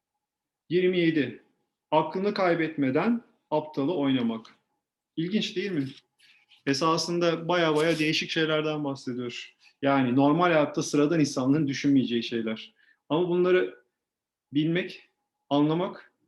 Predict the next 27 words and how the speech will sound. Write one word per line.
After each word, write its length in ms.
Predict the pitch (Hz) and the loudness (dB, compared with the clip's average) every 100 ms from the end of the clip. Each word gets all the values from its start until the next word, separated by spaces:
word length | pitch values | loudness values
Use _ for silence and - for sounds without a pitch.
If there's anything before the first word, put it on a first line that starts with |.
| _ | _
insana 360 | 156 156 165 170 | -10 -6 -4 -4
farklı 340 | 165 156 160 | -2 -2 -4
farkındalıklar 680 | - 143 131 135 127 127 156 | -4 -4 0 0 -2 -4 -6
kazandırır. 480 | 156 139 135 127 120 | -4 -4 -4 -2 -4
Zaten 300 | 120 131 131 | -2 -4 -4
amacımız 380 | 127 120 123 123 | -6 -6 -6 -4
da 120 | 131 | -4
bu. 200 | 123 - _ _ _ _ _ | -4 -8 _ _ _ _ _
Kötü 260 | 131 127 | -8 -4
olanları 260 | 127 120 117 | -4 -2 -2
uygulamak 480 | 117 117 123 120 - | -2 -2 -4 -8 -8
değil. 220 | 110 110 - _ _ | -8 -8 -16 _ _
Yirmi 220 | 156 185 | 2 2
sekiz, 580 | 180 190 185 160 - - _ _ 131 | 2 -2 0 0 -2 -14 _ _ 0
merdiveni 480 | 156 170 175 185 | 2 2 0 -2
alıp 260 | 165 147 - | -2 -4 0
götürmek 420 | 143 135 131 123 | 0 2 0 0
için 380 | - 202 233 - _ _ | -4 0 0 -2 _ _
bakışları 760 | 165 175 175 - 143 165 226 - _ _ | -2 0 -2 -2 0 0 -2 -6 _ _
dama 220 | 135 135 | 2 2
çevirtmek. 680 | 131 117 113 117 117 - - _ _ _ | 0 -4 -6 -10 -14 -16 -20 _ _ _
Yirmi 240 | 156 185 | 4 6
dokuz, 460 | 185 170 175 - - _ _ _ - | 4 2 0 -2 -8 _ _ _ -4
kurumuş 640 | 170 180 214 214 - - | 0 2 2 0 -4 -4
ağaçları 720 | 143 139 135 - 139 240 - | 2 2 0 0 2 2 -2
yapma 420 | 135 160 160 160 143 | -2 -2 0 -4 -4
çiçeklerle 840 | - 156 135 131 120 120 175 120 | -4 -4 -4 -4 -2 -2 -2 -6